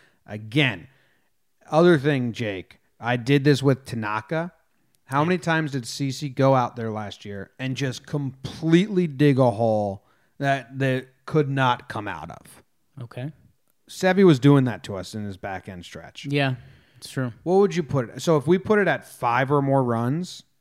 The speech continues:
Speaker 1: in
Speaker 2: Right.
Speaker 1: twenty-nine starts, C C did that three times.
Speaker 2: Right.
Speaker 1: So three out of twenty-nine starts, C C went out there and dug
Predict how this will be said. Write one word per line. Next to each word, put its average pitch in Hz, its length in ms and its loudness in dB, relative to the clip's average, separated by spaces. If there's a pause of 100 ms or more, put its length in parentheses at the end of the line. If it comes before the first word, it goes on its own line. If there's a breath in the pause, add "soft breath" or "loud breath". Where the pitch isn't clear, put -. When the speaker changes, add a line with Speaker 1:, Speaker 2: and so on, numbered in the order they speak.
(480)
Speaker 1:
in 131 140 -6
Speaker 2:
Right. 120 80 -8
Speaker 1:
twenty-nine 151 600 2
starts, 131 640 -6 (440)
C 147 200 -4
C 135 200 -4
did 131 160 -2
that 120 260 -4
three 135 580 -2
times. - 640 -18 (220)
Speaker 2:
Right. 139 240 -8 (240)
Speaker 1:
So 131 360 0
three 208 760 4
out 147 160 0
of 139 140 -2
twenty-nine 151 640 0
starts, 127 340 -2
C 143 200 -4
C 139 220 -4
went 127 180 -2
out 123 200 -4
there 127 120 -6
and 123 240 -6
dug 117 320 -6